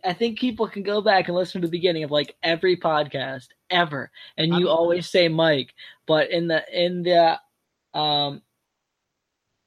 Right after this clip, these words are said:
Speaker 1: I think it was the Memphis Grizzlies. If you look at the Memphis Grizzlies season preview, Mike
Speaker 2: Wait.
Speaker 1: says Michael.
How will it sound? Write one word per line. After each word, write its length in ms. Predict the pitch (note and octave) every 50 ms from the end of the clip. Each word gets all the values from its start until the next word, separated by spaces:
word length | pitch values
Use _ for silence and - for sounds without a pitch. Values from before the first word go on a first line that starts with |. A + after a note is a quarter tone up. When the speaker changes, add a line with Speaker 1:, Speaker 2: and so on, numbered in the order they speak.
| _ _ -
Speaker 1:
I 60 | -
think 220 | B2 - A3+ A3+ D4
it 60 | C4
was 120 | A3+ F3+
the 80 | E3 E3
Memphis 480 | D3 D3 D3+ D#3 E3+ F3 - F#3+ E3+ -
Grizzlies. 680 | - E3 E3 E3 D#3+ D#3 C#3+ B2 - - - - - _ _ _ _ _ _ _ _ _ _ _ _ _ _ _ _ _ _ _ _ _ _
If 140 | - C#3 -
you 80 | F3+ F#3+
look 120 | F#3 F3
at 40 | -
the 80 | F3
Memphis 340 | D#3 D#3+ E3 E3+ F3 F#3 F3
Grizzlies 300 | - G3 F3 D#3+ E3 D3+
season 300 | - - E3 D3+ D#3+ D3+
preview, 360 | - E3 D#3+ C#3+ C#3+ C#3+ C#3
Mike 300 | C#3 C#3+ C#3+ D3 D3+ D3 -
Speaker 2:
Wait. 60 | D3
Speaker 1:
says 300 | - D3+ D3 C#3+ C#3 - -
Michael. 600 | - C#3+ D3 C#3+ C#3+ C#3+ C3+ - D#3 B2 A#2+ -